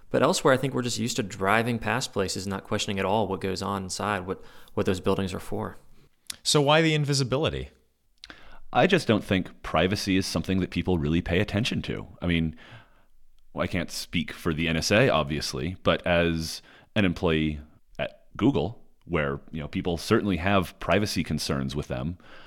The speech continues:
Speaker 3: I, I feel like most of the things I see from people are, they sort of pay lip service to privacy. They say, "Oh no, Google is following us with this new tool," and, you know, it sort of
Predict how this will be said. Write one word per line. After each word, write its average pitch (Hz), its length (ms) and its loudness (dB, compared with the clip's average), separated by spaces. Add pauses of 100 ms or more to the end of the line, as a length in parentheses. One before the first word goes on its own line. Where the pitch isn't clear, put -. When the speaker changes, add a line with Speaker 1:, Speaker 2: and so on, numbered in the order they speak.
(260)
Speaker 3:
I, 135 200 8
I - 20 8
feel 160 200 0
like 165 200 0
most 156 300 6
of 160 60 -4
the 151 80 2
things 110 340 2
I 98 160 6
see 156 280 0
from 104 220 -2
people 87 400 -2
are, 127 640 4
they 117 140 2
sort 147 180 2
of - 80 -2
pay 127 160 2
lip 95 260 2
service 127 340 2
to - 80 -8
privacy. 143 560 2
They 110 160 2
say, 113 240 6
"Oh 127 200 8
no, 113 320 6
Google 107 440 2
is 98 220 -4 (460)
following 107 500 4
us 104 260 0
with 95 200 0
this - 340 2 (400)
new 107 320 2
tool," 101 680 4
and, 98 200 2 (400)
you 98 100 4
know, 101 200 6
it 98 100 2
sort 101 160 2
of 85 260 2